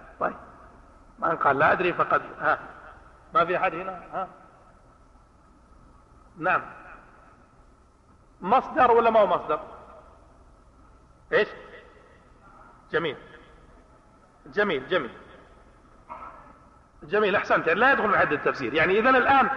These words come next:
لو نظرنا الحقيقة، لما نقول التفسير الأدبي، إحنا نظرنا الحقيقة إلى أسلوب الكتابة، ولا لا؟ نظرنا إلى ماذا؟ إلى أسلوب الكتابة. فسميناه إيش؟ التفسير إيش؟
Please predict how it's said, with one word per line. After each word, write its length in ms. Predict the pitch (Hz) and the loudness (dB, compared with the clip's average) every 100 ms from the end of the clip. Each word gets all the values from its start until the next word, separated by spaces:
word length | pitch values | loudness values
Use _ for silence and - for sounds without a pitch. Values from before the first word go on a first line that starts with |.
| - - - | -6 -10 -2
لو 180 | 208 240 | 2 4
نظرنا 260 | 254 269 220 | 6 6 4
الحقيقة، 540 | 165 180 214 180 160 | 4 2 2 2 4
لما 180 | 156 160 | 2 2
نقول 160 | 180 | 2
التفسير 380 | 160 - - 202 | 2 0 0 2
الأدبي، 480 | 165 - 147 131 151 - - - - | 2 2 2 0 -2 -8 -16 -8 0
إحنا 180 | 208 | 4
نظرنا 220 | 220 262 262 | 6 6 4
الحقيقة 420 | - 262 254 226 | 4 2 4 4
إلى 100 | 214 | 4
أسلوب 260 | - 240 | 2 2
الكتابة، 500 | 202 - 170 151 - - - | 2 0 2 2 0 -2 -4
ولا 160 | 139 143 | 2 4
لا؟ 140 | 165 220 - - - - - - - - - | 4 2 -4 -12 -12 -16 -20 -20 -20 -8 0
نظرنا 280 | 147 190 | 4 6
إلى 140 | 175 160 | 6 6
ماذا؟ 340 | 160 160 220 - - - - - - - 180 | 6 4 2 0 -8 -10 -12 -16 -18 -6 2
إلى 280 | 185 175 | 4 4
أسلوب 480 | 185 180 196 233 - | 2 4 6 6 4
الكتابة. 520 | 196 - 151 120 - - - - - - - | 4 4 0 0 0 -4 -8 -18 -20 -12 -6
فسميناه 480 | 165 208 254 240 208 | 0 2 6 6 6
إيش؟ 200 | 208 190 | 4 2
التفسير 400 | - 165 202 185 | -2 -2 2 2
إيش؟ 160 | 202 | 2